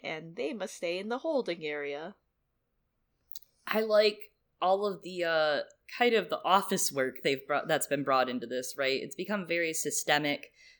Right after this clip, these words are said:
Speaker 2: Like, "All right, where are your papers? Where's your I D, your voter registration?" <laughs> You know, all the good
Speaker 1: Yeah.
Speaker 2: stuff going on here. And it, it's very semi-reminiscent of, like, going to a D M V, right? Uh,
Speaker 1: Yes,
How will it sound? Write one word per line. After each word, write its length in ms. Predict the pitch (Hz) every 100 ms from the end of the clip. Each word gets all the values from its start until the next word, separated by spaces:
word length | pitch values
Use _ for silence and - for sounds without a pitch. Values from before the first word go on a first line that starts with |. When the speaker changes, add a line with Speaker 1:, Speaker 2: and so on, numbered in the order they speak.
| _
Speaker 2:
Like, 160 | 143 147
"All 140 | 175
right, 240 | 190 175
where 200 | 127 123
are 60 | 135
your 180 | 143 165
papers? 560 | 180 151 147 147 147 139
Where's 200 | 127 156
your 140 | -
I 160 | 160 165
D, 380 | - 147 143 135
your 100 | 117
voter 300 | 120 127 139
registration?" 1400 | 156 147 185 - 170 151 151 - 156 147 139 139 143
<laughs> 40 | 151
You 80 | 185
know, 80 | - - - - -
all 180 | - 214
the 120 | 202
good 260 | 196 147 -
Speaker 1:
Yeah. 80 | 190
Speaker 2:
stuff 260 | 135 104
going 240 | - 120 131
on 220 | 127 123
here. 280 | 151 135 135 - - _ _ -
And 480 | 151 147 143 147 -
it, 80 | - _ _ _ _ _
it's 320 | 170 175 180
very 260 | 190 220 196
semi-reminiscent 800 | 208 185 156 147 147 143 135 131
of, 60 | 127
like, 180 | 135
going 260 | 143 131 131
to 120 | -
a 60 | 139
D 180 | 135 120
M 160 | 117
V, 300 | 117 113 113 _ _ _
right? 320 | 139 131 131 202
Uh, 40 |
Speaker 1:
Yes, 840 | 320 359 240 - - - - -